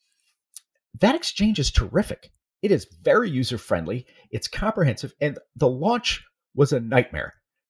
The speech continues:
But President Obama adapted then. He said, "Okay, that piece didn't work. Let's change it to this." And he, it was iterative and adaptive. Uh, o-, over time, I do believe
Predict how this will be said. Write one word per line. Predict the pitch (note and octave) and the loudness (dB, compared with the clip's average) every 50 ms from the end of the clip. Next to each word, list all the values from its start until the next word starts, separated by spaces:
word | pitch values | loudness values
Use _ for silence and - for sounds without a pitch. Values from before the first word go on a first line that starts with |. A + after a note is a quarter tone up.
| _ | _
But | - F3+ - - - | 8 8 8 6 2
President | - - D#3+ F3+ G3 G3 E3 | -4 -2 -2 0 0 0 0
Obama | - D3+ F3+ G3 - - | 0 0 0 0 0 0
adapted | F3 - - E4 C#4+ - - - - | -2 0 -2 -2 0 2 2 2 2
then. | - - - - _ | 0 -4 -4 -8 _
He | - D3+ | -4 2
said, | - - - - | 4 4 4 6
"Okay, | - G3+ G3 - C#3+ G2+ | 6 6 6 4 0 -2
that | - - D3 F3+ - - | 0 0 0 0 -2 -4
piece | - - D#3 - | -6 -6 -6 -6
didn't | - - C3 G2 G2 - | -4 -6 -6 -6 -6 -2
work. | - F#2+ F2 - - - - _ - | 0 0 0 0 -4 -10 -20 _ 2
Let's | C3 E3 - - | 2 2 2 0
change | - - - C3+ B2 - | -2 -2 -2 -2 -2 -4
it | A#2+ - | -6 -6
to | - G#2 | -6 -6
this." | E2 - - A#2 A2 - - - - - - _ _ _ _ _ _ _ - | -6 0 2 2 2 2 0 -4 -12 -14 -16 _ _ _ _ _ _ _ -2
And | C#3 C3+ - - _ | -2 -2 -4 -8 _
he, | - - _ - - - _ A#2+ - E3+ - - | -20 -20 _ -18 -18 -16 _ -8 -6 -6 -2 0
it | D#3 | 0
was | D#3 D#3 - - - | 0 0 -2 0 2
iterative | F#3+ G#3 F#3+ D#3+ - - G#2+ F2 - | 4 4 4 2 0 -2 -4 -4 -4
and | - A2+ A2 | -6 -6 -8
adaptive. | G#2+ - - - A3+ - - - - - _ _ _ _ _ _ _ - | -4 -2 -2 -2 -2 -4 -8 -12 -14 -14 _ _ _ _ _ _ _ -6
Uh, | - - - | -6 -2 0
o-, | - - - - - | -2 -2 0 2 2
over | F#3+ G#3+ G#3+ | 2 2 2
time, | G3+ - - A#3 A3 F#3+ | 0 -2 -2 0 2 2
I | C3+ B2 | 2 2
do | - E3 D#3 | 2 2 0
believe | B2 B2+ E2+ G2 F2+ F2 - - | 0 0 0 0 -2 -2 -4 -8